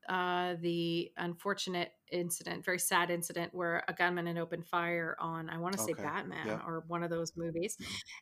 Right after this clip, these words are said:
Speaker 1: And I remember thinking, "This is the safest movie <laughs>
Speaker 2: <laughs>
Speaker 1: for me to be in right now," because if somebody comes in, I think, you know, I was downtown Toronto watching it at one of the big, you know,
Speaker 2: Yep.
Speaker 1: Cineplex houses,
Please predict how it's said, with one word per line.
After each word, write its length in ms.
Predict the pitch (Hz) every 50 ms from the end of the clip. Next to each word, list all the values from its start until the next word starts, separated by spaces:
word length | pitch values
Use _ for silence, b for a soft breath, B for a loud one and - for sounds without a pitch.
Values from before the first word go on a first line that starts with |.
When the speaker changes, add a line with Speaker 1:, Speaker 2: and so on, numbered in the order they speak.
| B -
Speaker 1:
And 120 | 214 214
I 40 | 214
remember 260 | 214 214 214 208 226
thinking, 380 | 220 - 240 226 - 208 196 196
"This 180 | 220 208 -
is 120 | 233 202 -
the 60 | 214 202
safest 600 | - - - - 214 226 226 - 208 170 - -
movie 360 | 214 214 208 214 202 196 196 220
<laughs> 1120 | - - - 170 - - - - - 1047 1077 1077 1017 988 988 - 156 - - - - - - - -
Speaker 2:
<laughs> 1160 | - - - - 440 - - 440 440 - - - - - - - - - 440 415 480 - -
Speaker 1:
for 140 | - 339 320
me 180 | 302 294 320 311
to 80 | 302 285
be 180 | 240 302 302
in 140 | 285 269 262
right 200 | 262 247 233 240
now," 140 | 220 226 220
because 260 | 208 240 233 262 233 254
if 100 | 269 262
somebody 360 | - - 277 262 330 339 339
comes 260 | 339 359 277 262 240
in, 180 | 254 247 247 240 349 B B B B
I 80 | -
think, 180 | 254 247 269 -
you 80 | 285 262
know, 80 | 247
I 60 | 214
was 140 | 208 220 208
downtown 420 | 214 247 226 233 247 247 269 240 233
Toronto 380 | - 233 214 202 202 202 196
watching 440 | 190 190 190 190 190 - 214 190 185
it 120 | 185 180
at 80 | 180 180
one 140 | 165 190 190
of 60 | 185
the 60 | 190
big, 200 | 165 190 180 160 _ _ -
you 200 | - - 156 208
know, 260 | 196 180 170 165 165 165
Speaker 2:
Yep. 240 | 113 113 104 104 - - - -
Speaker 1:
Cineplex 680 | - - 226 202 190 - - 202 185 - - - - -
houses, 420 | 208 202 202 185 190 180 180 180